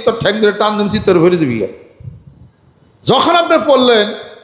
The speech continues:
"বিসমিল্লাহি তাওয়াক্কালতু আলা আল্লাহ লা হাওলা ওয়ালা কুওয়াতা ইল্লা বিল্লাহ", ও তখন দূরে দাঁড়ায় একটু কানবো, কান্দে চলে যাবো গা, এবং বলবে, "আমার সমস্ত অনিষ্ট থেকে ইস, তুই বাইচা গেলি রে, যেহেতু তুমি পড়ছো, বিসমিল্লাহি তাওয়াক্কালতু আলা আল্লাহ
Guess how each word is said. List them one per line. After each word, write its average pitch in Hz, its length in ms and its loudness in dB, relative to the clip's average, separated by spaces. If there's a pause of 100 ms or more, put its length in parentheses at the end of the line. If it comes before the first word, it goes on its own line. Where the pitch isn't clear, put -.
(100)
"বিসমিল্লাহি 269 500 2
তাওয়াক্কালতু 262 500 2
আলা 254 160 4
আল্লাহ 254 260 2
লা 247 240 2
হাওলা 247 280 2
ওয়ালা 247 180 2
কুওয়াতা 254 460 0
ইল্লা 247 280 0
বিল্লাহ", 240 440 2 (460)
ও 220 60 6
তখন 240 380 0
দূরে 247 240 4
দাঁড়ায় 233 240 4
একটু 233 140 0
কানবো, 233 400 0
কান্দে 233 340 0
চলে 208 220 2
যাবো 131 180 2
গা, 117 100 0 (1000)
এবং 196 320 2
বলবে, 247 400 4 (120)
"আমার 269 280 2
সমস্ত 277 480 -2
অনিষ্ট 240 380 0 (100)
থেকে 190 580 -2
ইস, - 280 0
তুই 233 100 4
বাইচা 247 260 2
গেলি 170 280 2
রে, - 240 -2 (680)
যেহেতু 240 380 2
তুমি 277 200 0
পড়ছো, 247 320 0
বিসমিল্লাহি 233 540 -2
তাওয়াক্কালতু 208 520 0
আলা 190 140 2
আল্লাহ 180 340 2